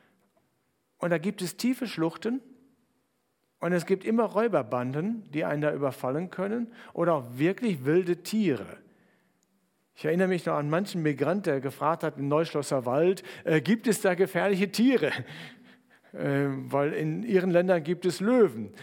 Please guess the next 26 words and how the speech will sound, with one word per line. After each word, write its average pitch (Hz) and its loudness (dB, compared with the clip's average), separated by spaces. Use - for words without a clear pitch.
da 131 -4
gibt 147 -2
es 143 -4
vielleicht 143 -2
Tiger, 190 2
da 127 -2
gibt 139 -4
es 123 -2
Bären, 160 2
äh, 135 -4
bei 127 0
uns 160 -4
gibt's 147 -2
Eichhörnchen. 110 -6
<laughs> - -18
Auch 135 -2
ein 113 -6
Raubtier, 104 -8
aber 143 0
nicht 156 -2
ganz 156 -4
so 156 -4
gefährlich 135 -2
für 143 0
den 151 2
Menschen. 127 -2